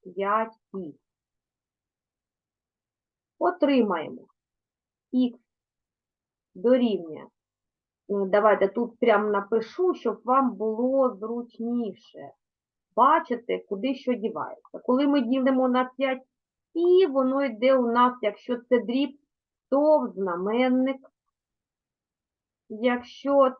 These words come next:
це цілий вираз п'ять пі ен, теж потрібно поділити на п'ять пі. Ми підкреслимо і теж напишемо в знаменник.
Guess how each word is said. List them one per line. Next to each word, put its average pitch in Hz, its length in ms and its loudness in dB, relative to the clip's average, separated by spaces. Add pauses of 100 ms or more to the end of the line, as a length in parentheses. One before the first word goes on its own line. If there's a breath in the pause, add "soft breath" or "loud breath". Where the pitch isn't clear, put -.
(120)
це 254 200 0
цілий 320 560 -6
вираз 233 580 -2 (160)
п'ять 196 320 -6 (120)
пі 214 120 -10
ен, 196 280 -4
теж 254 460 -4
потрібно 277 520 -6
поділити 208 800 -4 (580)
на 202 140 -4
п'ять 190 440 -4
пі. 175 260 -14 (540)
Ми 196 120 -4
підкреслимо 294 880 0
і 262 80 -2
теж 180 300 -2
напишемо 180 580 -14
в 165 120 -18
знаменник. 214 720 -6